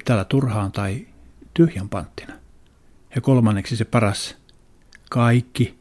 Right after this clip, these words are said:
koituu parhaaksemme. Nämä vaikeudet, hyvät päivät, ne hiovat meitä, mutta niilläkin on oma syynsä. Itse ajattelinkin, että tarvitsemme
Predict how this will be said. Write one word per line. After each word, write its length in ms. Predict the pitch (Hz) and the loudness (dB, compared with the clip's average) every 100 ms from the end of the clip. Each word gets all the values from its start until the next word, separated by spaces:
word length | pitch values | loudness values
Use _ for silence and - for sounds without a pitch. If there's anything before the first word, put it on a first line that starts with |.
| - | 0
koituu 380 | 117 110 117 107 | 2 4 2 0
parhaaksemme. 1040 | 139 147 110 110 95 - - 117 - - _ _ - | 0 0 0 -4 -8 -10 -10 -10 -10 -18 _ _ 2
Nämä 220 | 120 101 | 4 4
vaikeudet, 720 | 101 113 - 120 117 120 - - _ - - - | 2 0 0 -2 -2 -6 -12 -20 _ -20 -6 4
hyvät 320 | 117 110 - | 4 4 0
päivät, 480 | 110 104 107 - - _ - - _ _ _ - | -2 -2 -4 -8 -20 _ -20 -20 _ _ _ -2
ne 140 | 117 | 2
hiovat 400 | 147 165 110 - | 4 4 4 2
meitä, 400 | 113 104 - 104 - _ _ - _ | 0 0 -2 -6 -8 _ _ -20 _
mutta 360 | 120 110 - 110 - | 0 0 0 -4 0
niilläkin 380 | 147 143 117 120 | 2 2 2 4
on 100 | 127 | 6
oma 240 | 139 143 135 | 6 6 2
syynsä. 520 | 165 123 90 - - - _ _ _ _ _ _ _ _ _ - | 2 0 -2 -8 -12 -20 _ _ _ _ _ _ _ _ _ 4
Itse 220 | 143 - 131 | 4 4 4
ajattelinkin, 680 | 135 123 113 107 104 110 | 4 4 2 0 0 -2
että 280 | 110 - 107 - | -2 -2 -4 0
tarvitsemme 680 | 127 127 110 - 107 110 | 2 2 2 0 2 2